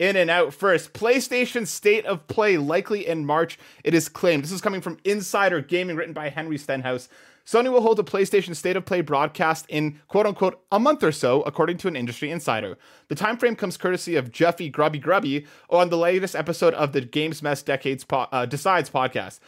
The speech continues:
Speaking with GamesBeat Mike Minotti, Grubb confirmed that Sony will be ready to show off more of its upcoming games.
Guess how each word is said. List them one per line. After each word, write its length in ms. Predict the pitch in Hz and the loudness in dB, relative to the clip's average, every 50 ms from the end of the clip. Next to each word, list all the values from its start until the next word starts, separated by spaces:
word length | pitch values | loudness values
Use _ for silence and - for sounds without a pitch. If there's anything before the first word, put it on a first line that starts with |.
| _ _ _ | _ _ _
Speaking 260 | - - 196 190 226 | -6 -6 -4 -2 -2
with 100 | 202 147 | -2 -2
GamesBeat 420 | 127 160 165 170 151 151 160 156 - | 0 0 0 0 -2 -2 -2 -2 -2
Mike 260 | 131 131 127 123 - | 0 -2 -2 -2 -2
Minotti, 480 | 135 127 131 151 170 170 135 123 135 - _ _ _ _ _ | -4 -4 -2 -2 -2 -2 -2 -4 -6 -8 _ _ _ _ _
Grubb 220 | - - 190 202 190 | -4 -2 -2 -2 -2
confirmed 320 | - 214 180 196 180 175 | -4 -6 -2 -2 -2 0
that 80 | 165 160 | -2 -2
Sony 240 | - 180 170 175 170 | -2 -2 -2 -2 0
will 140 | 160 156 143 | 0 0 -2
be 160 | 131 139 139 | -2 -4 -4
ready 180 | 135 139 156 190 | -4 -2 -4 -4
to 80 | 196 | -6
show 220 | 190 - - 151 139 | -6 -4 -2 0 0
off 200 | 135 139 135 - | 0 0 -2 -4
more 280 | 127 120 120 123 127 | -8 -4 -2 0 0
of 80 | 139 139 | 0 0
its 140 | 151 147 - | -2 -6 -6
upcoming 380 | - 117 - - 117 117 123 | -12 -12 -8 -8 -8 -6 -6
games. 400 | 127 139 147 127 101 90 - - | -6 -6 -6 -6 -8 -12 -16 -18